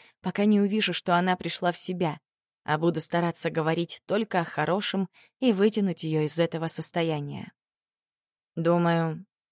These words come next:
послышался голос доктора, — "на сегодня хватит. Пациентке нужен покой". "Но разве ей не спокойнее с нами?" Очень не хотелось оставлять ее. "Как она будет здесь одна?" "Не волнуйтесь,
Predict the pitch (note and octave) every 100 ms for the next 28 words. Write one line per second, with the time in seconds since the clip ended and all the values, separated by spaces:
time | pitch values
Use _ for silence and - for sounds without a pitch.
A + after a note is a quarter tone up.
0 | - G3 - D#3 - D#3 - D#3 D#3+ E3
1 | D#3+ E3 - D#3 D3+ D3 _ _ _ _
2 | - D#3 D#3 E3+ F#3 F#3 F3 - C#3 -
3 | - _ - E3 - F3 G#3 - G3+ F3+
4 | E3 D#3+ E3 E3 D#3+ - D3 C#3 - _
5 | _ _ _ _ _ G#3+ G3 F#3 F3+ F3+
6 | F#3 F#3 F#3 F3+ - F3 - B3 G#3+ F3
7 | - G#3 D#3+ C#3+ - _ _ _ _ -
8 | D#3 - D3 D3 - D3 D3+ D3 D#3+ -
9 | E3 D#3 D3 D3 D3+ - _ _ _ _
10 | G#3+ G#3 G#3 G3 A3 F3+ E3 - E3 F#3
11 | F#3 F3 C#3+ - _ _ _ - E3+ F3+
12 | F3 E3 D3+ C#3+ - - -